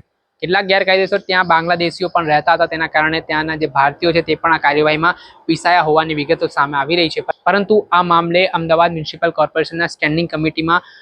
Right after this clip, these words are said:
ચંડોળા તળાવમાં જે લોકો બેઘર બન્યા છે તેમને છત મળે તે માટે ખૂબ જ ગંભીર ચર્ચા થઈને આને લઈને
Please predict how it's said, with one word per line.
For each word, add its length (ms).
ચંડોળા 300
તળાવમાં 540
જે 120
લોકો 220
બેઘર 340
બન્યા 300
છે 140
તેમને 240
છત 320
મળે 300
તે 180
માટે 380
ખૂબ 280
જ 100
ગંભીર 400
ચર્ચા 400
થઈને 300
આને 200
લઈને 260